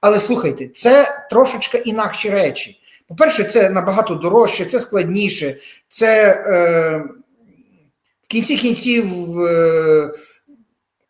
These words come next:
ант-, біржа в Антверпені, е, алмазна, вона контролює походження. Тобто там є свої моменти, які не дають можливості росіянам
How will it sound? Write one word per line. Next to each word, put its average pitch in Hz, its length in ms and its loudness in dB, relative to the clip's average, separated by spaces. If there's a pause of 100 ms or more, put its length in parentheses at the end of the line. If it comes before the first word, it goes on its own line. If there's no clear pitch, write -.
(120)
ант-, 180 600 -4
біржа 214 380 2
в 202 60 0
Антверпені, 180 1040 0
е, 156 180 2
алмазна, 165 840 0
вона 185 360 -2
контролює 202 640 -2
походження. 170 960 -4 (360)
Тобто 202 220 -2
там 262 340 2
є 294 100 4
свої 226 340 0
моменти, 240 480 0
які 185 340 -2
не 233 120 2
дають 233 300 -2
можливості 208 540 -4
росіянам 202 640 -4